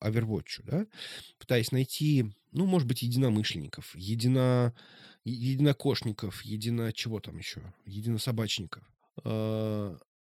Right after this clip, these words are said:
все жалуются на то, что это фактически тот же самый Overwatch один, но это не так. Там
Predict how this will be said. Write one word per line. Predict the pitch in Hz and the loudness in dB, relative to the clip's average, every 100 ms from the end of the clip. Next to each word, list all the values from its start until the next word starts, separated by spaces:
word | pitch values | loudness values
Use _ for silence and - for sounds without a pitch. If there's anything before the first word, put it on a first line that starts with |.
| _ | _
все | - - 185 254 - | -2 2 4 4 4
жалуются | 117 160 285 262 185 143 - 131 | 4 6 8 10 8 8 6 0
на | |
то, | 120 196 | 2 2
что | - 165 | 4 4
это | 156 | 4
фактически | - 139 - 277 - 165 - | 0 -4 -4 -4 -2 -2 -4
тот | - 170 165 | 4 6 8
же | 127 | 6
самый | - 160 156 147 127 - | 6 8 8 8 4 2
Overwatch | 120 123 120 120 - | 4 4 6 4 2
один, | 113 120 113 185 277 - _ _ _ | 2 2 6 8 8 6 _ _ _
но | 139 196 | 10 10
это | 202 | 10
не | 180 | 8
так. | 165 110 - - _ _ _ - - _ _ _ | 8 4 2 -12 _ _ _ -20 -20 _ _ _
Там | 180 196 | 10 10